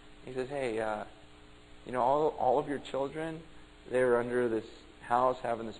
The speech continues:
party, and the wind blew, and the roof caved in and killed all of your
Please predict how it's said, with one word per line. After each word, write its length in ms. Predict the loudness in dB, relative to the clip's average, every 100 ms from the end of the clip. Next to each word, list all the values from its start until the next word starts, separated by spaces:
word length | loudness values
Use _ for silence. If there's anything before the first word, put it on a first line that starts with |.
| 0
party, 420 | 4 4 2 0
and 180 | -2 -2
the 80 | -2
wind 380 | -2 -4 -4 -2
blew, 380 | 2 4 4
and 180 | 2 -4 -12 -18 -20 -20 -8
the 80 | -2
roof 240 | -2 -2 -4
caved 280 | -8 -8 -6
in 160 | -6 -6
and 100 | -8 -4
killed 220 | -4 -2
all 160 | -4
of 100 | -6
your 120 | -10